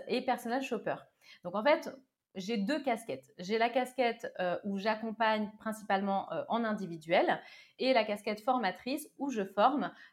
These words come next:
euh, aux techniques du conseil en images et du personal shopping. Donc, euh, mon métier, en fait, consiste à, euh, aider, alors, je dis les femmes parce que c'est principalement les femmes que j'accompagne, à accompagner les femmes,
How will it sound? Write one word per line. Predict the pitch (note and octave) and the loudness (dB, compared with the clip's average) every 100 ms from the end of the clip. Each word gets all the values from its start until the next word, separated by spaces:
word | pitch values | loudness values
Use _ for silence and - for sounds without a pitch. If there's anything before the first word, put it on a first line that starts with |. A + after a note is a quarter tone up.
| - | -2
euh, | F#3 - | -2 0
aux | C4+ | 0
techniques | C4+ A#3+ A#3 B3+ G#3+ | 0 -4 -4 -4 -4
du | A#3 B3+ | -6 -6
conseil | G#3 G#3+ A3 | -6 -4 -2
en | G3 | -2
images | F3 F3 A3 G#3 | -2 -2 -2 -2
et | |
du | F3+ | -4
personal | F3+ G3+ G#3 F#3+ | -4 -2 -2 -4
shopping. | G3 F3+ B2+ B2+ _ _ - - | -4 -10 -12 -14 _ _ -20 -6
Donc, | G3 G3 G3 | -2 -2 2
euh, | G3+ F#3+ F#3+ F#3+ F#3 F3+ | 4 6 6 4 4 2
mon | G#3 | 0
métier, | A3 G#3 G#3 C#4 D#4 | 0 -2 0 2 4
en | A3 | 2
fait, | A3+ B3+ C4+ | 2 2 0
consiste | A3 G#3+ - C4+ C4+ - | -4 -6 -4 -4 -4 -4
à, | - G#3 A3+ F#3 | 0 2 4 2
euh, | E3+ E3+ - | 0 -2 -2
aider, | A3+ F#3+ A#3 B3 C4 | -2 -2 0 2 4
alors, | F3 E3 E3+ _ - | 4 2 -2 _ -18
je | F3+ | -10
dis | E3+ G#3+ | -2 0
les | F#3+ | 2
femmes | G#3+ G#3+ G3 | 4 2 2
parce | F3+ | -6
que | F#3+ | -10
c'est | - | -18
principalement | - F#3+ - F3 E3+ | -10 -10 -8 -8 -6
les | E3+ | -8
femmes | D#3+ G#3+ G#3+ | -2 -2 0
que | G3+ | -2
j'accompagne, | E3+ E3+ E3 G3+ C4+ - - - - | -4 -4 -2 0 0 -4 -14 -20 -6
à | F#3 | -2
accompagner | G3 A#3+ A3 A#3 A3 | -2 0 0 0 -2
les | F#3 | -2
femmes, | - B3+ C4+ | 2 2 2